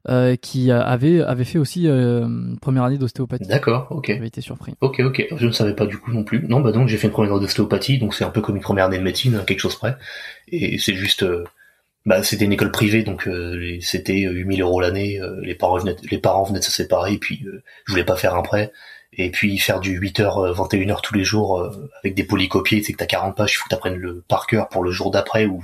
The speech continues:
Speaker 2: deux jours après. Euh, je suis pas bête, hein, mais ça c'est pas un rythme, j'ai pas le,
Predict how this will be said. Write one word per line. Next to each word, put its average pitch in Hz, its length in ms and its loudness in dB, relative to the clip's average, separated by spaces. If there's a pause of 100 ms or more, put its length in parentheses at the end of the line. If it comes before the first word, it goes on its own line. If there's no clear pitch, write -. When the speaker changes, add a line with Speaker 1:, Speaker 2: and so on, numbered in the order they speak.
Speaker 2:
deux 98 140 2
jours 95 220 2
après. - 280 0 (600)
Euh, 110 220 -6 (420)
je - 140 -2
suis 107 40 0
pas 101 120 2
bête, 107 200 2
hein, 101 220 -2
mais 95 100 -4
ça 92 140 0
c'est - 160 -2
pas 95 160 -2
un 92 60 -2
rythme, 107 340 -2
j'ai - 200 -6
pas 98 120 2
le, 90 320 -4